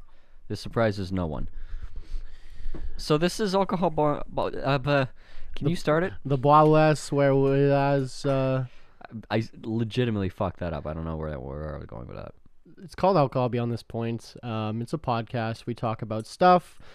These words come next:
Speaker 2: Uh, it's supposed to be business, but this is the second episode. This, the, well, this will be the third, but we've had two episodes previous to this, uh, where we didn't talk about business at all. Uh, last episode was called
Speaker 1: And it
Speaker 2: "Tyler is a Racist,"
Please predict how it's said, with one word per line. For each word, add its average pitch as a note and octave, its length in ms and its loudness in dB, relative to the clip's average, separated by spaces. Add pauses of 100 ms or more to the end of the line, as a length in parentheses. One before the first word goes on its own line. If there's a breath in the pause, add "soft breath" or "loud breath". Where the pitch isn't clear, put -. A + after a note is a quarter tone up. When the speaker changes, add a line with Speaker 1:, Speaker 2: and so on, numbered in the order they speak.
(180 soft breath)
Speaker 2:
Uh, B2+ 140 0
it's - 100 -6
supposed E3 240 0
to - 80 -18
be C3+ 80 0
business, A#2+ 500 -4
but A2 340 -6
this B2 200 -8
is A#2 60 -8
the A2+ 100 -8
second C#3 320 -2
episode. B2+ 420 -6
This, C3 160 -2
the, C3 140 -4
well, C#3+ 180 2
this C#3+ 160 4
will D#3 80 2
be C3 100 0
the A#2 120 -2
third, G#2 340 -4
but A2 160 -2
we've A#2+ 140 -4
had C3 180 -2
two E3+ 180 6
episodes C3 640 2
previous B2 520 -2
to A#2 120 -8
this, A2 320 -6 (440 soft breath)
uh, A2+ 280 -2
where A2+ 220 -2
we A2+ 100 -2
didn't A#2+ 240 -2
talk A#2 220 -2
about A2+ 160 -2
business A2 440 -4 (120)
at C3 180 0
all. G#2+ 340 -2 (560 soft breath)
Uh, A2+ 400 -4
last D3+ 360 4
episode D3+ 460 2
was B2 180 -2
called B2+ 520 2 (220)
Speaker 1:
And B2 80 0
it C#3+ 60 8
Speaker 2:
"Tyler D#3+ 280 8
is D3 240 2
a C3+ 40 2
Racist," B2+ 840 -2